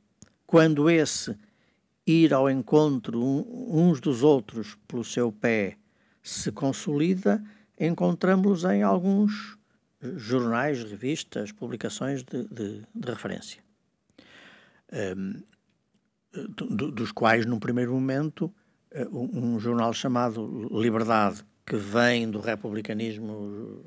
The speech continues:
do republicanismo histórico, digamos, da, da, da esquerda ou da extrema esquerda do republicanismo, eh, esse jornal Liberdade,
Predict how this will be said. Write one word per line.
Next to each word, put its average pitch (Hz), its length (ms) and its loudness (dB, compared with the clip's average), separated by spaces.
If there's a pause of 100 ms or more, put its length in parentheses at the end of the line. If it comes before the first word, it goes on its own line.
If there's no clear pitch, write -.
(1200)
do 101 160 -8
republicanismo 107 760 -6
histórico, 104 640 -4
digamos, 98 360 -8
da, 98 180 -8 (540)
da, 92 340 -10 (540)
da - 140 -2
esquerda 110 760 4
ou 104 80 -2
da 110 100 -2
extrema 127 360 4
esquerda 113 460 2
do 107 100 -8
republicanismo, 110 920 -6 (640)
eh, 104 920 0
esse - 260 -6
jornal 117 260 -2
Liberdade, 117 580 0